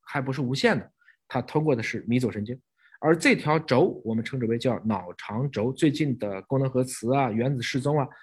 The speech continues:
我们已经知道了一些信号，的确就可以直作用到下丘脑上去。所以我们过去所猜想的很多的预言，我们现在都已经明白了。大脑有九百亿个神经元，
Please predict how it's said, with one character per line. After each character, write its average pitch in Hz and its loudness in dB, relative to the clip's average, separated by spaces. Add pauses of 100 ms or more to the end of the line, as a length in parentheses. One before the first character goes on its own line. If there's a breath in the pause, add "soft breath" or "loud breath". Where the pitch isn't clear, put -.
(140 loud breath)
我 127 4
们 175 8
已 196 6
经 214 6
知 262 0
道 269 6
了 117 0
一 139 0
些 147 0
信 139 -2
号， 127 -4
的 190 2
确 302 6
就 165 4
可 - -2
以 127 4
直 123 -2
作 151 6
用 131 6
到 127 -2
下 127 -2
丘 151 -2
脑 131 0
上 101 -8
去。 - -10 (500 loud breath)
所 - 6
以 196 12
我 175 12
们 160 6
过 254 8
去 269 2
所 123 -4
猜 156 -2
想 113 -6
的 113 -6
很 107 -4
多 123 0
的 143 0
预 160 0
言， 104 -6 (100)
我 107 -10
们 107 -8
现 127 -6
在 117 -4
都 127 2
已 127 0
经 107 -8
明 95 -8
白 151 -2
了。 - -12 (340 soft breath)
大 202 8
脑 170 8
有 160 8
九 170 6
百 190 6
亿 240 4
个 147 2
神 113 -2
经 113 0
元， 98 -6